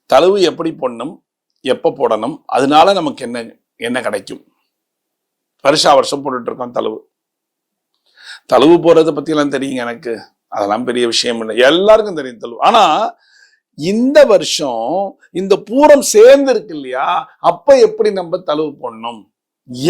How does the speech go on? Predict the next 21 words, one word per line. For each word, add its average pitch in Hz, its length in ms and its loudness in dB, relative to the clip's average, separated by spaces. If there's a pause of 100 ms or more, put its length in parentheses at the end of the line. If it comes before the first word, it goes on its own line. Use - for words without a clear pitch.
ஏன் 262 200 6 (300)
அப்படின்னு 135 400 -6
சொல்றேன், 120 340 -10 (380)
ஆண்டாளுடைய 185 640 0
நட்சத்திரம் 120 580 -14
பூரம். 127 280 -18 (880)
அந்த 208 200 4 (140)
பூரத்துல 240 640 2
இந்த 202 280 0
சனிக்கிழமை 165 720 -2
முதல் 147 340 -4
சனிக்கிழமை 139 560 -6
வருது. 123 280 -4 (760)
இந்த 220 240 2
பூரத்துல 277 600 4 (100)
முதல் 220 360 2
சனிக்கிழமையில 170 720 0
நம்ம 160 260 -4
வந்து 156 220 2
தழுவு 165 340 4
போட்டா 143 300 0